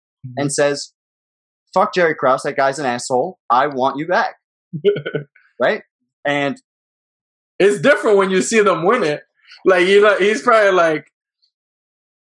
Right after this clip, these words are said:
Speaker 1: "I just saw you win it. Like, we gotta, we gotta, I
Speaker 2: "We
Speaker 1: wanna"
Speaker 2: gotta at least try."
Speaker 1: Yeah, yeah.
Speaker 2: And, uh,
Speaker 1: 'Cause they didn't ex-, they probably didn't expect them to win it.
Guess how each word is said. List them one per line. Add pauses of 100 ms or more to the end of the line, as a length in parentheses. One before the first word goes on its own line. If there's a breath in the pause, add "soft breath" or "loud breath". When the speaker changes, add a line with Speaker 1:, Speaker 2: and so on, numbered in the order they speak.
Speaker 1:
"I
just
saw
you
win
it.
Like,
we
gotta,
we
gotta, (160)
I
Speaker 2:
"We
Speaker 1:
wanna"
Speaker 2:
gotta
at
least
try." (160)
Speaker 1:
Yeah, (220)
yeah.
Speaker 2:
And, (340)
uh, (520)
Speaker 1:
'Cause
they
didn't
ex-,
they
probably
didn't
expect
them
to
win
it.